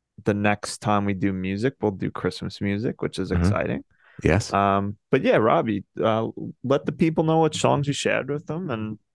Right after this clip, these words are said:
Speaker 1: and I'll talk about 'em too.
Speaker 2: Yeah, I would like to do, obviously before that, I would like to do, if we get a nice list, I'm sure we have some, uh, duplicates, but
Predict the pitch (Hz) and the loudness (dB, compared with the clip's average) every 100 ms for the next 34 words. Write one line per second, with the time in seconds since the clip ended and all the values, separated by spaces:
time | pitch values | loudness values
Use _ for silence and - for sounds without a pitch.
0 | - 107 120 - 156 - 95 98 - 147 | -12 -8 -6 -6 -8 -8 -10 -10 -10 -10
1 | - _ _ _ _ _ _ _ - 139 | -10 _ _ _ _ _ _ _ 2 4
2 | 104 151 151 110 120 110 - - 92 101 | 4 2 2 4 4 4 -4 -2 0 0
3 | 95 90 107 104 82 78 - 90 98 110 | -2 0 2 4 4 2 2 2 4 2
4 | 95 95 95 95 - - - 87 101 87 | 2 4 4 4 -2 -8 -8 -2 -2 0
5 | 90 85 - _ _ _ _ _ - 92 | 2 0 -2 _ _ _ _ _ -2 2
6 | 85 - - 107 95 - - _ _ _ | 0 0 0 0 0 -8 -16 _ _ _
7 | _ - - 95 80 76 - 76 - _ | _ -8 -4 -2 0 -2 -2 -4 -4 _
8 | 73 67 55 87 - - - - - - | -4 -4 -6 0 0 2 -2 -2 0 2
9 | 80 | 2